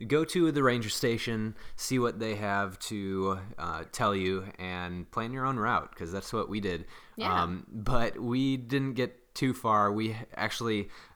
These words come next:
Speaker 1: uh, only did the, cut our three days down to two, and, 'cause it was just gonna be rainy the whole time. So we went back and tried to salvage our last three days, which included Cades Cove, um,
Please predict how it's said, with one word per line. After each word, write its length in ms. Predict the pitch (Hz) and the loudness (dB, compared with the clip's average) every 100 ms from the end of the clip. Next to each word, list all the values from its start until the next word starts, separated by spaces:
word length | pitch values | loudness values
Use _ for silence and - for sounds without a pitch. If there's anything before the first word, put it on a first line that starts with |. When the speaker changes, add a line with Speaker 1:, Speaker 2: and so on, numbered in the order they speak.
| - | -16
Speaker 1:
uh, 40 | 90 - - | -14 -10 -2
only 240 | 151 135 | 2 2
did 260 | 113 110 90 | 2 0 0
the, 120 | 92 - - - | -8 -12 -16 -8
cut 180 | 131 120 | 2 4
our 120 | 104 | 4
three 300 | - 123 120 | 0 0 2
days 260 | 101 95 | 2 2
down 280 | 87 95 92 | 0 0 0
to 80 | 87 | -2
two, 420 | - 101 82 82 - - - - | -4 -6 -4 -6 -12 -20 -20 -10
and, 680 | 92 90 87 87 85 82 87 - | -6 -4 -4 -4 -4 -8 -10 -8
'cause 180 | 123 110 | -6 -4
it 40 | |
was 100 | 107 | -4
just 180 | 98 - | -6 -8
gonna 140 | 113 | -4
be 100 | 98 | -4
rainy 320 | 87 90 92 87 | -2 -2 -2 -2
the 80 | |
whole 160 | 87 98 | -2 -2
time. 400 | 95 82 80 82 | 0 0 0 -4
So 360 | - 95 87 87 | -4 -2 0 0
we 200 | 98 170 | 2 4
went 240 | 156 98 | 2 0
back 400 | 104 98 98 - - - - - | 0 0 -2 -8 -16 -20 -20 -10
and 600 | 104 101 98 98 98 95 | -4 -2 0 0 0 -2
tried 300 | - 123 113 | -2 -2 0
to 80 | 98 | -2
salvage 440 | 90 113 110 107 98 | 0 2 2 2 0
our 120 | 90 | 2
last 420 | 95 98 - - | 2 0 -2 -4
three 180 | 113 104 | -2 0
days, 440 | 92 87 85 - | 0 0 0 -2
which 260 | 98 85 - | -4 -4 -6
included 640 | 101 92 - 110 95 85 | -6 -6 -2 -2 -2 -4
Cades 380 | - 101 90 80 | -2 -2 -2 -4
Cove, 560 | - 135 151 156 170 - - - - - | -4 -2 0 -2 -4 -14 -20 -20 -20 -18
um, 500 | - 80 62 60 64 | -10 -6 -6 -8 -12